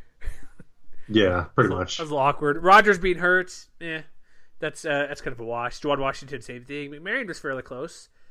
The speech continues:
Speaker 1: but not quite there. Defensive Player of the Year, we had Andrew Wingard as our staff projected. Who,
Speaker 2: Mm-hmm.
Speaker 1: um, I should have that list in front of me. Who won Player of the Year?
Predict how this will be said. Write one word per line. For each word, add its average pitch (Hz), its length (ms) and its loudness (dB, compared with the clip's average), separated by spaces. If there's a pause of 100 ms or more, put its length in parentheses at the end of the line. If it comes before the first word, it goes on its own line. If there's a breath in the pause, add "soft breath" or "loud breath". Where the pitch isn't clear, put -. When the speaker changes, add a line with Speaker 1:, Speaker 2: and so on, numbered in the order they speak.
Speaker 1:
but 135 100 -14
not 127 140 -8
quite 113 220 -12
there. 107 260 -18 (1400)
Defensive 220 380 -2
Player 147 180 2
of 131 80 -2
the 131 80 -6
Year, 123 340 -4 (1120)
we 151 200 -4
had 139 400 0 (300)
Andrew 160 300 -2
Wingard 135 400 -6 (480)
as 127 140 -6
our 123 100 0
staff 123 280 -2
projected. 123 540 -8 (360)
Who, 277 240 2
Speaker 2:
Mm-hmm. 120 320 -4
Speaker 1:
um, 127 240 -6 (440)
I 185 60 -4
should 165 180 -2
have - 0 -
that 131 120 -4
list 135 160 -6
in 120 60 -8
front 131 180 -8
of 117 60 -10
me. 110 100 -12
Who 196 140 -6
won 143 260 -6
Player 104 200 -2
of 101 80 -10
the 101 60 -12
Year? 104 200 -14